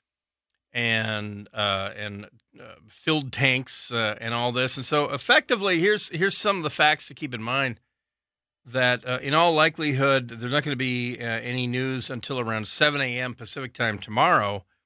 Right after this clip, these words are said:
Um, the round trip from the cave entrance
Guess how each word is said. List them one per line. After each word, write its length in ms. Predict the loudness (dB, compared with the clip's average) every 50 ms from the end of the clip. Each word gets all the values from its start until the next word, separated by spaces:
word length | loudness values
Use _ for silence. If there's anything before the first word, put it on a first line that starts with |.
| _ _ _ _ _ _ _ _ _ _ 0
Um, 360 | 2 2 2 2 0 -4 -8
the 180 | -8 -6 -4 -4
round 460 | -2 2 4 4 4 4 4 0 -4 -6
trip 600 | -10 -14 -8 -4 0 2 2 2 0 -2 _ _ _ _ _ _
from 400 | _ _ -2 0 0 0 0 -2
the 100 | -4 -8
cave 340 | -10 -4 0 0 2 2 2
entrance 540 | 2 0 0 0 -2 -2 -4 -4 -6 -10 -14